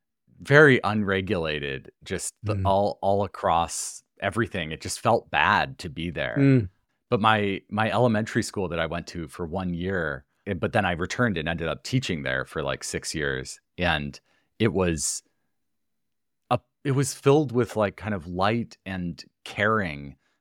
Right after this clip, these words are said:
Speaker 2: Mm.
Speaker 1: And for the most part, it was a place that I was so excited to be when I was a kid that I returned as an adult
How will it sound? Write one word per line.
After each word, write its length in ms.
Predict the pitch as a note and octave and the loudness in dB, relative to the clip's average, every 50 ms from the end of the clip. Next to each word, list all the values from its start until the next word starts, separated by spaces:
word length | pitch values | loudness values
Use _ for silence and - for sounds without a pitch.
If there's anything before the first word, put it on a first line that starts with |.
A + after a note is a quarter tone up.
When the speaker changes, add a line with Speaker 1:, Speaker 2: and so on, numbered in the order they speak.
| _ - | _ 0
Speaker 2:
Mm. 120 | C#3 C#3 | 2 4
Speaker 1:
And 340 | C3+ C3 A#2+ G#2 E2+ D#2 - _ | 4 4 4 2 0 -6 -10 _
for 160 | - - G#2+ | -8 -6 -4
the 80 | F#2+ G2 | -4 -2
most 280 | F#2+ G2 A2 A2 - | -2 -2 -2 -2 -2
part, 400 | - - G#2 F2+ E2+ E2+ - - _ _ _ _ _ _ _ - | -2 0 0 0 0 0 -4 -6 _ _ _ _ _ _ _ -6
it 80 | A2+ | -4
was 140 | G#2 B2 - | -2 -2 -2
a 40 | C3 | -2
place 360 | B2+ - - A#2+ A#2 A2+ - | -2 0 2 2 2 2 0
that 140 | - A2 G2+ | 0 0 2
I 100 | G2 G2 | 2 2
was 300 | G2 G2 F#2 - - - _ | 0 0 -4 -6 -10 -12 _
so 220 | - - D#3 D#3 | 0 4 6 6
excited 400 | C#3 - - C#3 C3 B2 G#2+ E2+ | 6 6 6 4 4 4 2 0
to 40 | F#2 | -2
be 200 | - A2+ A#2 A2 | -2 0 0 0
when 140 | F#2+ F#2 F2 | 0 0 -2
I 40 | F2 | -2
was 120 | E2+ - | -4 -6
a 40 | F2 | -4
kid 180 | - D3 A#2 F2 | -2 -2 -2 0
that 100 | G2 F2+ | 0 0
I 100 | F2 F2 - | -2 -2 -4
returned 420 | - G#2+ - - - C#3 C3 A#2 G2 | -6 -8 -6 0 2 2 2 2 2
as 140 | F2+ - - | -2 -4 -6
an 60 | F#2 | -6
adult 540 | F2 D2 C2+ G#2 A#2 B2 G2 D2+ D2 - | -6 -2 0 2 2 2 2 0 -4 -10